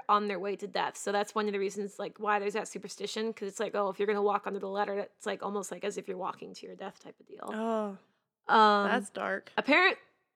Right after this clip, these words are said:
Speaker 1: yeah, right? Also, some say about five thousand years ago in ancient Egypt,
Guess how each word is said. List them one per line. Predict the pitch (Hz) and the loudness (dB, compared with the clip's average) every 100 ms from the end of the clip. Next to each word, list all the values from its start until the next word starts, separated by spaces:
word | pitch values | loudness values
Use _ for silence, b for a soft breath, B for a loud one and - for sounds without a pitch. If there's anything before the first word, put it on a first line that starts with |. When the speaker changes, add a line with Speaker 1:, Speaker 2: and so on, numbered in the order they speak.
| - | -2
Speaker 1:
yeah, | 220 220 196 | 6 8 8
right? | 185 190 240 302 - b b b _ - | 6 4 2 0 -10 b b b _ 10
Also, | 254 269 302 302 | 10 10 4 4
some | 302 262 | 4 0
say | 254 247 233 | 4 8 10
about | 233 214 208 | 10 8 6
five | 214 214 | 6 6
thousand | 214 208 208 | 4 2 2
years | 202 202 | 0 0
ago | 214 208 | 2 2
in | 196 | 2
ancient | 202 202 190 - | -2 -2 -8 -2
Egypt, | 214 208 302 - - - | -2 6 4 4 -14 -14